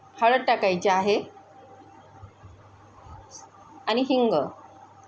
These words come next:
आता आपण सर्व, सर्व आहे ना परत परतवून घ्यायचं आहे आणि एक चम्मच म्हणजे मुख्य म्हणजे काळा मसाला. मसाला हवे असेल तर तुम्ही फक्त काळा मसाल्यामध्ये पण ही मिसळ करू शकता,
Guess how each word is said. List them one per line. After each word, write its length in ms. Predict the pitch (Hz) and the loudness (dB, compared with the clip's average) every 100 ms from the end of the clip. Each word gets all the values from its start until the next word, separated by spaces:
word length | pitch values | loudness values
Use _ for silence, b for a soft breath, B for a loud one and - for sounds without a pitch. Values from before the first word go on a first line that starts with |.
| - | -8
आता 180 | 226 262 | 0 0
आपण 200 | 233 269 | 2 0
सर्व, 380 | 302 247 247 - | 2 2 2 2
सर्व 260 | 254 233 | 0 2
आहे 220 | 247 262 | 4 4
ना 160 | 254 262 466 - | 2 0 -2 -4
परत 140 | 240 247 - | -2 -2 0
परतवून 360 | 233 - 226 240 | -2 2 0 2
घ्यायचं 380 | 254 208 202 | 2 0 2
आहे 520 | 196 214 220 403 - - B B - | 0 2 -2 -2 -8 -20 B B -8
आणि 200 | 208 233 240 | -2 -2 -2
एक 220 | 262 294 | -4 -2
चम्मच 360 | - 247 240 240 | -2 0 0 0
म्हणजे 400 | 233 233 226 320 403 | -2 0 0 0 -2
मुख्य 300 | 233 233 - | -6 -6 -2
म्हणजे 240 | 285 269 269 | 0 2 0
काळा 280 | 269 190 175 | 2 2 2
मसाला. 360 | 175 190 175 | 0 0 0
मसाला 960 | 160 - - - - - - _ 285 302 | -2 -8 -20 -20 -20 -20 -20 _ 2 4
हवे 260 | 302 254 | 4 4
असेल 360 | 254 254 269 247 | 2 2 0 0
तर 40 | |
तुम्ही 240 | 254 262 269 | 0 0 0
फक्त 380 | 285 - - - 277 | -4 -6 -4 -2 2
काळा 220 | 262 233 | 2 2
मसाल्यामध्ये 580 | 226 240 269 233 220 226 | 2 0 0 2 0 0
पण 120 | 254 | 0
ही 80 | 240 | 2
मिसळ 340 | 220 202 208 | 0 0 0
करू 220 | 262 240 208 | 0 0 0
शकता, 380 | 180 175 165 | -2 -2 -2